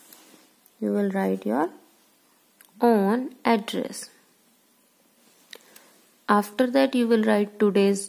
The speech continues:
date, twentieth February twenty twenty-one।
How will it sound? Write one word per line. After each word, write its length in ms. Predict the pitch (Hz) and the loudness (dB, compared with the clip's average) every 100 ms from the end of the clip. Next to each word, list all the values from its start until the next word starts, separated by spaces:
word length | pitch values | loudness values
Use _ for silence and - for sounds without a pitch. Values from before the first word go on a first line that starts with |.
| - 185 | -10 0
date, 580 | 196 180 175 196 240 - - | 2 2 2 0 -2 -8 -4
twentieth 520 | 196 185 190 190 190 - | -4 -2 -4 -4 -6 -4
February 680 | 190 185 - 190 180 196 294 - - _ _ _ - | -4 -4 -6 -6 -4 -4 -6 -10 -20 _ _ _ -2
twenty 360 | 226 233 254 254 | 0 2 0 0
twenty-one। 760 | 220 196 196 190 185 185 | 0 0 -2 -2 -4 -2